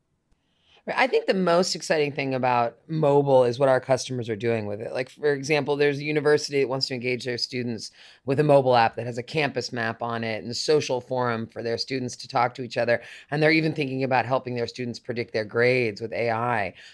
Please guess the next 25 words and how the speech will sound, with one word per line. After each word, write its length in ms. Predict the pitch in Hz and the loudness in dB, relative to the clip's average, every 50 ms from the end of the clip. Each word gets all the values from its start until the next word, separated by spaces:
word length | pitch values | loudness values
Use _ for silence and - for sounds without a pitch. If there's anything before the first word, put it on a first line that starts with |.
| _ - | _ -4
right? 140 | 131 127 131 | -4 -2 2
They're 120 | 160 160 160 | 2 2 4
building 360 | 147 185 170 170 175 170 156 | 6 4 4 4 4 2 0
that 320 | 147 135 131 127 120 - - | 0 0 0 0 -2 -4 -6
with 100 | 120 - | -10 -6
Salesforce, 680 | - 135 131 127 123 123 - - 123 113 104 101 - - | -2 0 0 0 0 -2 -4 -2 0 0 0 -2 -4 -8
and 100 | 123 123 | -6 -4
they're 120 | 123 127 | -4 -4
able 160 | 127 127 131 | -2 -2 -2
to 80 | 123 117 | -4 -4
just 200 | 113 113 - - | -10 -12 -8 -2
build 320 | 131 131 131 131 131 127 104 | 2 4 6 6 4 2 0
and 120 | 110 123 | -8 -8
publish 340 | - 131 139 131 139 135 - | -2 -2 0 0 0 -2 0
that 200 | - 117 110 101 | 0 0 0 0
without 320 | - 107 120 131 135 - - | 0 0 0 0 0 0 -2
hiring 560 | - 135 139 143 143 143 135 131 123 117 120 | -4 -2 0 2 2 4 2 2 0 -4 -6
tons 280 | 117 135 123 123 117 | -8 -8 -8 -8 -8
of 80 | 113 113 | -8 -10
developers 500 | 113 107 113 117 120 123 117 - 110 101 - | -10 -4 -2 0 0 0 -2 -4 -10 -12 -12
to 80 | - | -12
get 140 | - 110 110 | -12 -12 -8
that 160 | - 107 101 | -6 -6 -6
work 280 | - 123 139 147 147 - | -4 -4 -6 -6 -6 -6
done. 220 | 107 92 95 98 | -6 -6 -6 -6